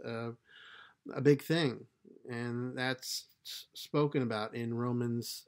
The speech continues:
chapter one, verses, uh, eighteen to thirty-two. I've recommended books before, um, because as Christians,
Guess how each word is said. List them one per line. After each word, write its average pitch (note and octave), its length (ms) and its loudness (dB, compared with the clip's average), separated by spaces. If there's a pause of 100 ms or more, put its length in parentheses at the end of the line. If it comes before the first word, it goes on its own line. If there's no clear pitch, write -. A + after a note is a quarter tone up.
chapter B2+ 440 -2
one, A#2+ 360 0
verses, A#2+ 600 -2 (1000)
uh, B2+ 60 -10 (100)
eighteen C#3 580 4
to A#2 300 2
thirty-two. B2 580 4 (2250)
I've D#3 320 8
recommended D3 580 6
books - 460 2
before, E3 720 2
um, A#2+ 500 0 (1080)
because C#3 540 6
as C3+ 140 -2
Christians, G#3+ 760 2